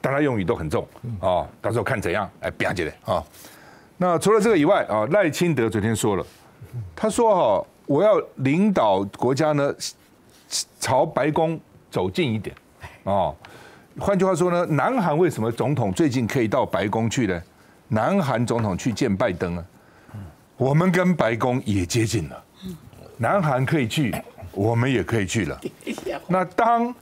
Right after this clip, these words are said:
我们总统可以走入白宫的时候，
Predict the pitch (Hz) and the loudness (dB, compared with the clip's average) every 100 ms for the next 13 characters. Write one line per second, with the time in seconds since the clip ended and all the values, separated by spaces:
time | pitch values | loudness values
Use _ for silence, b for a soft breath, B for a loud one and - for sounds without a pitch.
0 | - - 131 131 135 180 180 143 208 156 | -6 0 2 2 2 2 0 0 2 2
1 | 104 156 139 120 98 135 139 104 113 123 | 0 0 0 0 2 2 2 0 0 0
2 | 113 101 104 | -2 0 -2